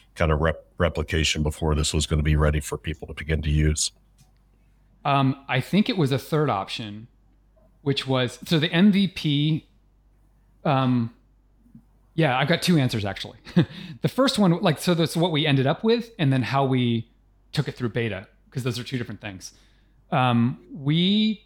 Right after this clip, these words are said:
Speaker 2: we had a pretty mature product. It was ten years old at that time. We had a lot of adoption. It's an intranet.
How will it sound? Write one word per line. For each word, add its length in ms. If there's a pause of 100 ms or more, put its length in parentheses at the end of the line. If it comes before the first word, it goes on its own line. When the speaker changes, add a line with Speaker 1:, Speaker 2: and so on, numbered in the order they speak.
(800)
Speaker 2:
we 80
had 120
a 40
pretty 200
mature 240
product. 260
It 40
was 80
ten 180
years 140
old 180
at 60
that 140
time. 280
We 60
had 60
a 40
lot 160
of 60
adoption. 640 (220)
It's 120
an 60
intranet. 440